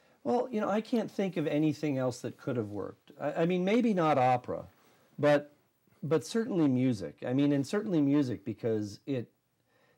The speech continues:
it is, um, you know, something that provides a narrative that, that charms people. And, you know, early on, these young terrorists are, are, are deeply charmed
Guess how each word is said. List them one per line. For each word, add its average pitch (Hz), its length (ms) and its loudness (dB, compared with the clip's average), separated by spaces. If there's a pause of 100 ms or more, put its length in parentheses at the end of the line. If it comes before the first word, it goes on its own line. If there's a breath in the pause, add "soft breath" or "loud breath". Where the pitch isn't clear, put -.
(160 soft breath)
it 160 200 0
is, 175 560 0
um, 120 420 -4
you 147 140 -4
know, 123 160 -4
something 151 760 -2
that 117 360 -2
provides 120 720 -2
a 117 160 -10
narrative 127 880 -4 (480 soft breath)
that, 117 480 -2 (220)
that 123 320 -6
charms 139 640 -2
people. 120 460 -6
And, 113 100 -6
you 143 60 -2
know, 143 220 2
early 175 360 4
on, 123 540 0 (480 soft breath)
these 123 240 -2
young 143 280 2
terrorists 117 800 -6
are, 104 200 -6
are, 110 360 -8
are 110 120 -10
deeply 147 460 -6
charmed 113 720 -10